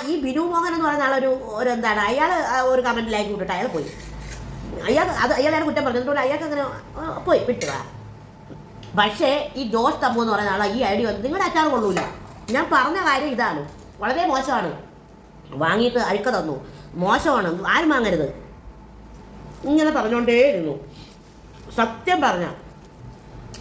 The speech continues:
ഭയങ്കര അരോചകമായിട്ട് തോന്നി. എൻ്റെ, ഉം, ആൾക്കാരെല്ലാം വന്ന് ഇടപെട്ടു, അവരൊക്കെ സംസാരിച്ചു, ഉം,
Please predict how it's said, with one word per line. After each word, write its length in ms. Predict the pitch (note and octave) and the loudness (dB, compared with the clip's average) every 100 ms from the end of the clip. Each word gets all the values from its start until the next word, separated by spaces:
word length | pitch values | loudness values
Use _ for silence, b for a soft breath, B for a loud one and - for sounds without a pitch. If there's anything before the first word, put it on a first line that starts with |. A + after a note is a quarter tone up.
| - - | -16 -10
ഭയങ്കര 380 | C#3+ G3 B3+ C#4 | -6 0 2 4
അരോചകമായിട്ട് 500 | A#3+ G#3+ A3 G#3 G3 | 4 2 0 0 -2
തോന്നി. 180 | F3+ A3+ | -4 -4
എൻ്റെ, 300 | G3+ G#3 A3+ - - - F3+ | -4 -2 -4 -6 -14 -14 -8
ഉം, 260 | F#3+ F3+ E3+ - F3+ | -6 -6 -8 -2 2
ആൾക്കാരെല്ലാം 540 | F#3+ G#3 G3+ F#3+ A3 | 4 4 2 0 -2
വന്ന് 140 | G3 F3+ | -2 -4
ഇടപെട്ടു, 340 | F3+ E3+ A#3+ - - - - - - | -4 -4 -4 -4 -10 -10 -12 -12 -4
അവരൊക്കെ 320 | F3+ A3 G#3 A#3 | 2 2 2 0
സംസാരിച്ചു, 520 | F#3+ G3 F3+ F3 A3 B3 - - - - - - | 0 2 0 2 2 0 -2 -12 -16 -16 -16 -12
ഉം, 360 | E3+ E3 E3 | -8 -6 -4